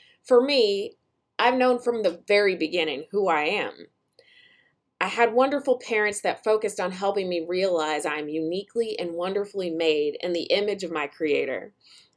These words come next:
All things are possible, and I have seeds of greatness inside of me that, when nurtured the right way and cultivated,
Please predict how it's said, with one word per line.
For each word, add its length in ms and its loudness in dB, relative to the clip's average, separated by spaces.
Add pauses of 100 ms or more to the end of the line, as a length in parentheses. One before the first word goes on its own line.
(160)
All 220 2
things 280 0
are 80 2
possible, 800 -4
and 100 -2
I 80 0
have 120 -4
seeds 360 -6
of 100 -2
greatness 460 -4
inside 460 -2
of 100 -2
me 300 -8 (400)
that, 320 2 (240)
when 280 4
nurtured 480 2
the 80 4
right 300 2
way 460 2
and 200 -2
cultivated, 880 0